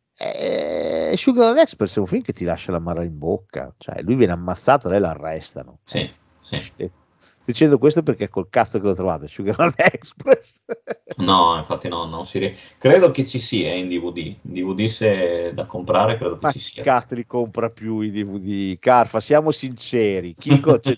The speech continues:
Speaker 2: <laughs>
Speaker 1: me e te, chi li compra i D V D?
Speaker 2: Eh, mi sa, mi sa. <clears throat> Ormai siamo rimasti veramente in pochi.
Speaker 1: Ma sì, cioè, li fanno solamente per gli appassionati.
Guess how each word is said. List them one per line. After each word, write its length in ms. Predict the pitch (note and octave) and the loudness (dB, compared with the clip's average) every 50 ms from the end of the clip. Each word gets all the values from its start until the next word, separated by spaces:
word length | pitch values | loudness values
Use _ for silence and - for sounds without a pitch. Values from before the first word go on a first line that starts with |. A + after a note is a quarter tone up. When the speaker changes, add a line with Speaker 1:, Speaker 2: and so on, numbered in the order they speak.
| - C3+ | -4 -8
Speaker 2:
<laughs> 100 | C3 A2+ | -8 -2
Speaker 1:
me 200 | C3 D#3 D#3 D#3 | 0 2 2 2
e 40 | C#3 | 0
te, 400 | F3 F3 F#3 E3+ D3+ B2 G2 F2+ | 2 4 6 6 6 6 2 -2
chi 160 | _ - D#3+ | _ -12 -14
li 60 | E3 | -10
compra 380 | C#3+ - F3+ E3+ C#3+ G#2+ - A#2+ | -2 2 2 2 2 2 -2 -6
i 20 | |
D 100 | A#2 A2+ | -6 -6
V 120 | A2+ G#2+ G#2+ | -10 -10 -12
D? 240 | G2 G2 F2+ F2 E2+ _ _ | -14 -16 -20 -20 -20 _ _
Speaker 2:
Eh, 380 | - C3 C3 C3+ C3+ C3 C3 C3 | -2 2 6 6 8 8 6 4
mi 100 | B2+ B2+ | 0 -4
sa, 340 | - - - A#2+ A#2 A#2+ - _ _ _ _ _ _ _ _ _ _ _ _ _ _ _ | -6 -6 -4 -4 -4 -6 -8 _ _ _ _ _ _ _ _ _ _ _ _ _ _ _
mi 140 | - B2 A#2+ | -14 -12 -12
sa. 300 | A2+ - A2 G#2 - - _ _ _ _ - - _ _ _ _ - _ _ _ _ _ _ _ _ | -8 -4 -4 -4 -6 -6 _ _ _ _ -20 -20 _ _ _ _ -20 _ _ _ _ _ _ _ _
<clears throat> 380 | - G#3 - A#3 A#3+ B3+ C4+ - | -8 -8 -4 -4 -4 -4 -4 0
Ormai 360 | - C3 - C3 A#2+ A#2+ B2 | 2 4 4 4 4 2 -2
siamo 200 | B2 - B2 G2+ | -2 -2 -4 -4
rimasti 360 | F#2 F#2+ G2 G2+ G#2 - - | -2 -2 -2 -2 -4 -4 -6
veramente 420 | G2+ G2 F#2+ F#2+ G2+ B2 C3+ - G#2+ | -4 -4 -4 -4 -4 -6 -6 -6 -8
in 120 | A#2 C3+ | -8 -8
pochi. 440 | - - D#2 C#2 B1 - - - - _ _ _ _ _ _ _ _ _ _ _ _ _ _ - | -4 0 0 0 0 -2 -8 -20 -20 _ _ _ _ _ _ _ _ _ _ _ _ _ _ -6
Speaker 1:
Ma 160 | A#2 B2+ B2 | -2 -2 -2
sì, 420 | - - - D#3 F#3 G3+ D3+ A2 | -2 -2 -6 -4 -4 -2 -4 -6
cioè, 160 | - - G#2+ F#2+ | -4 -4 -6 -6
li 100 | F#2 G2 | -6 -6
fanno 320 | - - A#2 A#2 G#2 G2+ | -2 0 0 0 0 -4
solamente 520 | - - G#2 F#2+ F#2 F#2+ G#2 A2+ - A#2 | -12 -8 -8 -8 -8 -6 -8 -8 -8 -8
per 160 | - - F#2+ E2 | -8 -8 -10 -8
gli 60 | F2 | -10
appassionati. 760 | E2 - E2 E2 - - F2+ F2+ G2 G#2 F2 D2+ - - D2+ | -10 -10 -10 -12 -10 -10 -10 -8 -8 -8 -10 -10 -14 -16 -20